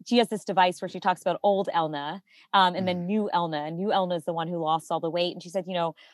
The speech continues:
Speaker 1: "Old Elna would never have been able to get these things in life, even though old Elna was a much better person than new Elna is." You know, old Elna was, like, always trying to be kind to people and generous, and she worked so hard. And now here new Elna is,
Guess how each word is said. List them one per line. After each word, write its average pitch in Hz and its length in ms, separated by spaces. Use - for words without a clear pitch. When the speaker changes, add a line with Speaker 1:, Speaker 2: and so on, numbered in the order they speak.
Speaker 1:
"Old 277 320
Elna 160 340
would 170 140
never 233 440
have 175 140
been 165 100
able 151 180
to 170 80
get 160 200
these 165 200
things 156 400
in 170 100
life, 156 440
even 233 320
though 208 360
old 247 160
Elna 262 280
was 254 180
a 247 60
much 226 240
better 226 200
person 156 680
than 185 160
new 175 140
Elna 156 300
is." - 120
You 196 80
know, 196 140
old 285 220
Elna 202 440
was, 185 160
like, 170 260
always 269 360
trying 226 340
to 190 100
be 190 100
kind 269 360
to 269 100
people 220 400
and 170 240
generous, 247 560
and 202 80
she 220 100
worked 190 240
so 294 320
hard. 175 460
And 220 100
now 226 220
here 262 260
new 226 240
Elna 185 340
is, 165 460